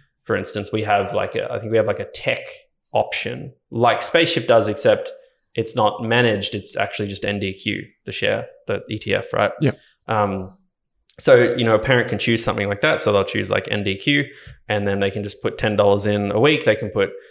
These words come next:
Speaker 1: ten dollars in for all their kids a week, and we'll distribute it. Another thing we've been looking at with that is, like, giving actually extra pay I Ds for the kids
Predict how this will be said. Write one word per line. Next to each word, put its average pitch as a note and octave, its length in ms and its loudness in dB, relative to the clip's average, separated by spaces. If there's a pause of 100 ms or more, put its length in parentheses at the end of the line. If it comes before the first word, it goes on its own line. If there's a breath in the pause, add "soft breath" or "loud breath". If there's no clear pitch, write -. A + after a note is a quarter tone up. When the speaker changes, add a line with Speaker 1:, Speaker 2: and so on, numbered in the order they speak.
(400 loud breath)
Speaker 1:
ten B2+ 160 4
dollars A2 240 6
in G#2+ 100 0
for - 140 2
all B2+ 100 10
their C3 100 8
kids B2+ 220 2
a C3 80 2
week, B2+ 220 4
and G#2 140 0
we'll G#2 80 2
distribute A2+ 480 0
it. A#2 180 4
Another G#2 300 0
thing G#2+ 180 -4
we've G#2 120 -4
been G#2 120 0
looking G#2+ 240 -2
at G2+ 120 -2
with G2+ 120 -4
that G#2+ 180 4
is, G#2 140 -2
like, G#2 220 0
giving G#2+ 240 0
actually - 380 -4
extra - 320 -2
pay G#2+ 240 4
I G#2 120 6
Ds G2+ 400 0
for G#2 120 -4
the G2 80 -6
kids G2+ 500 -6